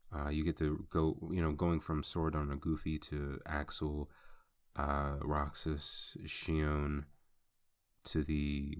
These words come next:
Wayfinder trio and, uh, the Dream Eater trio. So that's pretty cool. I think my only complaint there is I kinda wish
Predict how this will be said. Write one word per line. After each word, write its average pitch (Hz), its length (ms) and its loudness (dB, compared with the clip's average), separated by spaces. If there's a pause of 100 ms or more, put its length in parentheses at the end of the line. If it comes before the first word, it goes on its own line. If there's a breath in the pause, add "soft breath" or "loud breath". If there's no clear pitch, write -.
Wayfinder 78 640 0
trio 76 680 2
and, 71 420 -2
uh, - 460 -4
the 50 360 -6
Dream 78 240 2
Eater 76 200 2
trio. 76 380 0
So - 140 -4
that's 78 120 -4
pretty 80 280 0
cool. 76 320 -4 (440 loud breath)
I 101 40 0
think 123 140 2
my 104 220 2
only 98 180 8
complaint 85 520 2
there 80 220 2
is 76 140 2
I 78 60 -10
kinda 98 240 0
wish 82 420 2